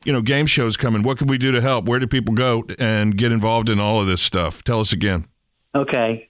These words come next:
Speaker 2: Uh, go to our website, arcade animals dot com, and there'll be links for everything there. Um, that's kind of our go-to website just for everything. And, um,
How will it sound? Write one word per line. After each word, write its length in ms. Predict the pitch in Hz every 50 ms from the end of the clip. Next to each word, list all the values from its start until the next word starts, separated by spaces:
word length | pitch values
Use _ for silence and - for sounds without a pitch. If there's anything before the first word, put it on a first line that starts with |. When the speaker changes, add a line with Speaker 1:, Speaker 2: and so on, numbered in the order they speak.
| -
Speaker 2:
Uh, 180 | 113 113 110 110
go 140 | 113 127 160 214
to 60 | 226 214
our 80 | 190
website, 540 | 175 170 160 151 - - 143 131 123 120 -
arcade 500 | - 135 139 147 143 - 135 131 131 123
animals 520 | 123 120 123 123 123 120 117 117 110 98 107
dot 280 | 117 117 113 110 101 -
com, 580 | 117 110 101 98 95 92 92 92 104 107 - - _ _ _ _ _ _ _ _ _ _ _ _ _ _ _ _ _ _ -
and 480 | 120 117 117 113 113 110 113 110 113 - _ _ -
there'll 200 | 123 123 131 131
be 120 | 135 131 123
links 320 | 123 123 120 120 113 - -
for 180 | 113 117 -
everything 680 | 131 127 127 120 131 131 123 - 131 127 127 131 131 113
there. 540 | 117 107 101 101 101 101 101 101 98 104 - _ _ _ _ _ _ _ _ _ _ _ _ _ _ _ _ -
Um, 560 | 101 104 104 104 101 101 98 98 98 98 101 - _ _ _ - - -
that's 200 | 113 110 107 - - -
kind 180 | 120 110 110 110
of 100 | 107 101
our 340 | 110 107 104 107 104 98 - - 107
go-to 800 | 104 117 113 110 107 107 - - 120 110 110 110 107 104 104 113 117
website 800 | 117 113 113 113 107 104 - - 113 107 101 104 104 104 -
just 220 | 107 110 107 - - - _ _ _ _ _ _
for 140 | - 120 113
everything. 960 | 107 110 110 107 101 107 104 98 - 113 107 107 104 104 104 104 107 104 107 - _ _ _ _ _ _ _ _ _ _ _ _ _ _ _ -
And, 400 | 113 113 113 110 110 110 101 113
um, 500 | 107 107 107 107 104 104 104 104 101